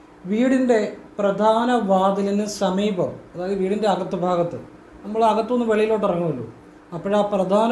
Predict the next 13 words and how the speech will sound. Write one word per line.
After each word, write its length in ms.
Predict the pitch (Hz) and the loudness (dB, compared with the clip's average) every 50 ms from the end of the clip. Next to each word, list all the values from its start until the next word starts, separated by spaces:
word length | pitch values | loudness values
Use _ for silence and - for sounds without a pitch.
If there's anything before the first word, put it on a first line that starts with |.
| 240 214 202 | 2 2 2
വാതിലിൻ്റെ 420 | 185 185 185 196 190 190 190 190 | 4 4 4 2 0 0 -2 -2
സമീപം 480 | - 202 180 170 175 180 175 185 214 208 180 | -2 -4 -4 -2 -2 -2 -2 0 2 2 2
അകത്ത് 340 | 170 190 202 208 - 247 214 180 | 2 0 -2 -2 0 0 0 0
നിന്ന്, 260 | 160 160 170 175 - - - - - - - | 0 -2 -2 -2 -4 -4 -6 -10 -18 -20 -18
അതായത് 220 | - 202 214 226 226 226 | -12 -8 -8 -4 -2 -2
കട്ടളയുടെ 560 | 214 - - 233 226 233 233 226 220 233 269 262 - - | -2 -2 -2 0 2 2 4 4 4 2 0 -2 -4 -4
അടുത്ത്, 380 | 196 185 175 185 - - 214 247 - - - - | -4 -2 -2 -2 -2 -2 -2 -4 -4 -4 -8 -6
വീടിനകത്ത് 600 | 170 170 180 196 196 190 175 180 190 190 - 220 | -4 -2 0 2 2 2 2 2 0 0 0 0
നിന്ന് 280 | 180 156 151 156 156 131 - - - - - - - - - - - - - - - - - - - | 0 0 0 0 -2 -4 -4 -8 -14 -20 -20 -20 -20 -20 -20 -20 -20 -20 -20 -20 -20 -20 -20 -14 -10
പ്രധാന 360 | 180 170 185 190 196 208 220 226 208 190 | -6 0 2 2 4 4 2 2 2 2
വാതിലിൻ്റെ 500 | 180 175 180 180 190 185 190 196 196 233 | 2 2 2 2 2 0 0 0 -2 -2
സമീപം, 500 | - - 196 170 170 165 160 151 156 - - - - - - - - - - - - - - - - - - | -2 -2 -2 -2 -2 -2 -2 -2 -4 -4 -6 -10 -16 -20 -20 -20 -20 -20 -20 -20 -20 -20 -20 -20 -20 -12 -8
ആ 100 | 156 160 | -4 -2